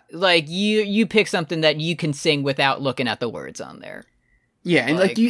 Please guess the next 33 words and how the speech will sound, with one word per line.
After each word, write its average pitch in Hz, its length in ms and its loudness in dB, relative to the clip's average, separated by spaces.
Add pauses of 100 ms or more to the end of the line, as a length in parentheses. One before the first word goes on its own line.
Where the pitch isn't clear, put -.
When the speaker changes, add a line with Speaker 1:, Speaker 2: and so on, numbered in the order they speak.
Speaker 2:
you 220 160 2
Speaker 1:
yeah. 220 60 0
Speaker 2:
gotta, 233 420 4
like, 180 300 2 (360)
if 226 200 2
it's 302 180 2
not 170 280 4
a 165 60 4
song 151 340 4
that 127 160 0
people 131 360 2
know, 120 560 2
it's 165 220 2
gotta 143 420 4
Speaker 1:
Mm-hmm. 123 80 -2
Speaker 2:
be, 123 640 0 (220)
you 131 160 -2
know, 110 200 0
a 135 100 4
real 147 380 4
earworm 131 640 2
banger. 107 440 -4
Like, 135 160 0
if 160 100 0
that, 190 200 2
Speaker 1:
There's 254 120 4
Speaker 2:
that's 185 100 4
the 277 60 2
Speaker 1:
gotta 277 160 6
Speaker 2:
most 247 60 6
Speaker 1:
be 285 100 6
a 269 40 4
Speaker 2:
risky 240 100 2